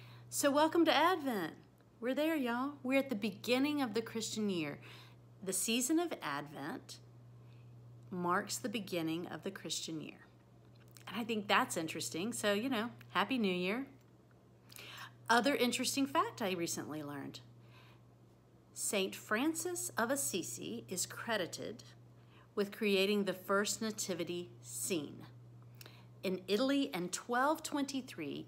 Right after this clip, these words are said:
he created this beautiful scene in an attempt to place the emphasis of Christmas back on Christ and away from materialism.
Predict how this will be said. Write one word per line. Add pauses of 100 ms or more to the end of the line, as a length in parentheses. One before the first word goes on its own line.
(120)
he
created (1000)
this (200)
beautiful
scene (840)
in
an (180)
attempt (180)
to
place
the
emphasis
of
Christmas (280)
back
on
Christ (160)
and
away
from
materialism.